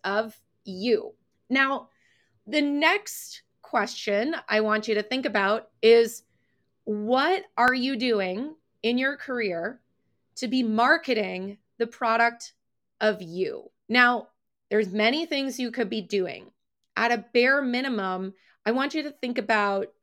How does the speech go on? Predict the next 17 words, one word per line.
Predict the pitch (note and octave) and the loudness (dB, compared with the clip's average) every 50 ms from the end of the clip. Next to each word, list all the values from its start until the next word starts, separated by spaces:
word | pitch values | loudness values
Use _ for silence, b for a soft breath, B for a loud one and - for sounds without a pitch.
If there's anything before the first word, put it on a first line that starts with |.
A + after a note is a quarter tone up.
| _ | _
the | - G3 A3+ | -4 -4 -2
core | A3+ - - - - B3+ B3+ C4+ C#4 C#4 C#4 C#4 C#4+ D4 D4 D4 b b b b b b | -4 -6 -16 -12 -8 -4 0 2 2 4 4 4 2 2 -2 -4 b b b b b b
marketing | - G#3 G#3 G3+ A3 B3 A#3+ - C4+ C4 C4 B3+ C4 A#3+ F3+ - | -4 -2 0 0 0 0 0 0 0 0 0 0 -2 -4 -6 -4
materials | G#3 G#3+ G#3+ G#3+ - - G#3+ G3+ G3+ F#3+ F#3 F3 F3 F#3+ A#3 D4+ E4 - - - - _ _ _ _ | -4 -4 -4 -4 -4 -4 -2 0 0 0 0 -2 -2 -2 -2 -4 -6 -8 -12 -16 -18 _ _ _ _
for | _ G#3+ G#3+ G#3+ | _ -2 -2 -2
the | G#3+ | -2
product | G#3 - A3+ G#3 G3+ G3+ G3+ - - | -2 -4 -2 -2 -2 -2 -4 -4 -6
of | F3+ F#3 | -10 -8
you, | F#3+ G#3+ A#3 G#3 G3 F#3+ G3 G#3 G#3+ - _ _ _ _ _ _ _ _ | -4 0 2 2 2 2 -2 -6 -8 -12 _ _ _ _ _ _ _ _
which | - A3 B3+ B3+ B3+ B3+ - - - - _ _ _ _ _ _ - | 0 4 4 4 4 2 -4 -10 -10 -14 _ _ _ _ _ _ 2
are | A3+ B3 B3 | 2 2 2
really, | A#3+ D4 E4+ F#4 E4+ D#4 C#4 B3+ B3+ B3 | 2 2 2 2 2 0 0 0 -2 -2
in | A#3 A#3+ - A3 A#3 | -2 -2 -2 0 0
my | A#3 A3+ B3 | 2 2 2
opinion, | C#4 C#4 B3 B3+ B3+ A#3 A3+ A3+ A3+ A3 A3 A3 A3+ A3+ A3+ - _ _ _ - | 2 0 -2 -4 -6 -4 -4 -2 0 0 0 -2 -4 -6 -10 -14 _ _ _ -4
your | G3 A#3+ A#3 | -2 0 0
resume | A#3 A3 A3 G#3+ A3 A3+ G#3+ G#3 A3 C#4 D4 B3+ | 2 0 0 0 0 0 -2 0 -2 -2 -6 -10